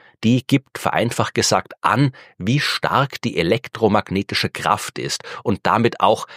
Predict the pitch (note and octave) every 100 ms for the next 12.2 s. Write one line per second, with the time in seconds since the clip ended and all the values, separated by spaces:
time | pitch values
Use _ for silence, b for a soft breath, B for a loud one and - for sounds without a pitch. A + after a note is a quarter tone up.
0 | B - A#2+ C3 - - A#2 B2+ - -
1 | F2+ - - G2 B2+ - E2+ D2 B B
2 | A2 - G2+ - - C#3 C#3+ G#2 F2 -
3 | F#2 - C3+ D3 B2 F2+ C#2 B B -
4 | A2 G2+ E2 C3 - A2 E2+ E2+ - F#2+
5 | G#2 G2 F2 A#2+ C3+ C#2+ C2 _ _ _
6 | _ - B2 C#3+ - F#3 G3 F#3 D#3+ -
7 | D#3+ - - G2 G2 - C2+ B B -
8 | D#3 - - B2 C3 A#2+ F2+ A2 - -
9 | - C#2 - - - G#2+ C#2 - - B
10 | - G2 - C3 E3 - - F#2 A2+ C3+
11 | A#2+ - - B2 B2+ B2+ A#2 G#2 - G2
12 | G2+ C#2